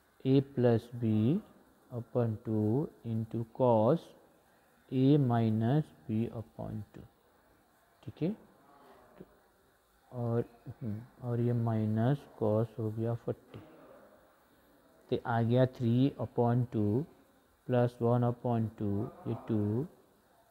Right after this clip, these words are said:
cos एक सौ बीस upon two तो सिक्सटी हो गया, और ये हो गया कितना, ये हो गया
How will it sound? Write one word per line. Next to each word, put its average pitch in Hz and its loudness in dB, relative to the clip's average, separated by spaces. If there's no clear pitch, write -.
cos 117 4
एक 120 -4
सौ 139 4
बीस 139 6
upon 123 0
two 120 2
तो 117 -2
सिक्सटी - -8
हो 139 6
गया, 160 2
और 120 2
ये 123 6
हो 131 6
गया 131 2
कितना, 123 -2
ये 117 -2
हो 120 2
गया 123 4